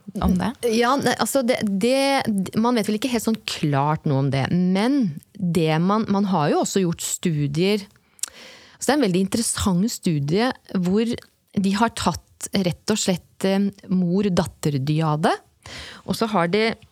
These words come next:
Speaker 2: som par, og så har de randomisert, plassert disse tilfeldig inn i to ulike kategorier,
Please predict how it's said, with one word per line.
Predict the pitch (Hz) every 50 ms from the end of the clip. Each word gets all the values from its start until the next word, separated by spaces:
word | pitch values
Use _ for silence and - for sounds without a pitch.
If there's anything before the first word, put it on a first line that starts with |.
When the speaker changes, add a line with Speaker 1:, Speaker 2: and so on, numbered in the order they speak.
| _ _ _ _
Speaker 2:
som | - - 208 202 190
par, | - - 220 285 427 427 330 - -
og | - 190 185
så | 208 190
har | 196 190 185
de | 196 214 220 233 220 - _ _ _ _ -
randomisert, | 190 196 190 185 202 208 220 208 - - 202 185 190 202 - - _ - - - -
plassert | - 208 202 - - 180 180 - -
disse | 190 - - -
tilfeldig | - - 190 190 - - 160 151 147 170 185
inn | 165 170
i | 170
to | - - 180 185 175
ulike | 135 139 - - -
kategorier, | 117 - - 170 170 165 165 185 247 381